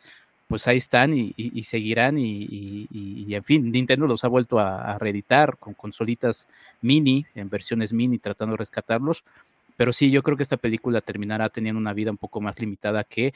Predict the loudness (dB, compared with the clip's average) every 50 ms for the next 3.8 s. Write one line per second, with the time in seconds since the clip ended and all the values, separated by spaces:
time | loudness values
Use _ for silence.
0 | -8 -20 -20 _ _ _ -2 0 2 2 0 -2 -4 -6 -6 -6 -8 -8 -6 -4
1 | -4 -4 -6 -6 -8 -8 -6 -4 -2 0 0 0 0 -2 -4 -6 -2 0 0 0
2 | 2 2 0 -2 0 0 -2 -2 -2 0 2 2 2 2 2 0 -2 -4 -2 0
3 | 2 2 2 2 2 0 0 0 -4 -10 -14 -14 -16 -16 -20